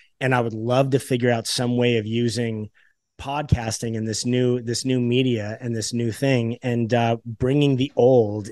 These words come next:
into the new." And this guy was just a huge part of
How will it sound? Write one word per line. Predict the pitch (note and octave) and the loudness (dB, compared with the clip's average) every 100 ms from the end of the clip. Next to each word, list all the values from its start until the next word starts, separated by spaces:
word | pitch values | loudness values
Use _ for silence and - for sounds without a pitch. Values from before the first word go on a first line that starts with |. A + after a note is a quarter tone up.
| _ _ | _ _
into | C3+ C3+ - C3+ | 2 2 4 4
the | A#2+ | 4
new." | A2+ A2+ F2+ - | 2 0 -2 -10
And | A#2 | -6
this | C3+ D3 | 0 2
guy | - B2+ A#2+ A2 F#2+ _ | 2 2 2 0 -2 _
was | A#2 A#2+ A#2 | -4 -4 0
just | C3+ - | -2 -2
a | |
huge | A2+ - D#3 D#3+ D#3 C3+ - | -6 -2 6 8 8 6 -4
part | - - B2+ B2 | -12 0 0 0
of | A#2+ A2 G#2+ G2 - | -2 -4 -4 -8 -14